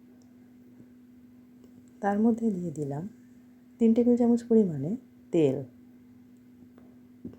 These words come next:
চুলার আঁচ এ পর্যায়ে মিডিয়াম থাকবে। তার মধ্যে এখন আমি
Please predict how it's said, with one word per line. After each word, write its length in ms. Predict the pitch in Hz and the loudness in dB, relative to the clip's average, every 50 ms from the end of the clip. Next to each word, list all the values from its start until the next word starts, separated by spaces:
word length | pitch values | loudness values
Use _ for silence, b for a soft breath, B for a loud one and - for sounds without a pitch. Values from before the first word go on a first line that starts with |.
| - - | -12 -4
চুলার 300 | 233 226 214 233 240 220 | -2 0 0 2 0 0
আঁচ 180 | 180 175 - 185 | 0 -2 -4 -6
এ 40 | 175 - | -6 -6
পর্যায়ে 300 | 170 151 139 175 190 202 196 | -6 -6 -4 -4 -2 -2 -2
মিডিয়াম 320 | 170 143 156 147 143 143 131 | -2 0 -2 -2 -4 -4 -6
থাকবে। 380 | - 143 135 - - 160 156 - - - _ - - - - - - - _ - | -8 -10 -10 -10 -12 -14 -14 -14 -18 -20 _ -20 -20 -20 -20 -20 -20 -20 _ -10
তার 140 | 190 196 202 | -10 -8 -4
মধ্যে 360 | 208 220 220 220 - - 175 185 202 202 156 | -4 -4 -4 -4 -6 -8 -8 -6 -6 -6 -8
এখন 180 | 143 - 180 180 | -8 -8 -8 -6
আমি 300 | 165 151 147 165 202 | -6 -6 -6 -6 -8